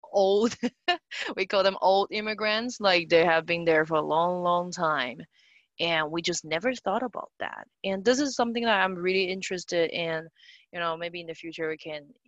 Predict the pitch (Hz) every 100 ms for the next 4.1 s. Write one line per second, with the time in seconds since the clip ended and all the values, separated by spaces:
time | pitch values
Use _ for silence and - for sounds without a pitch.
0 | _ _ 170 165 156 151 151 147 143 -
1 | 160 160 165 147 147 147 - 135 135 135
2 | - - 160 147 120 - - 165 143 -
3 | 107 - 110 175 - 80 - - - -
4 | -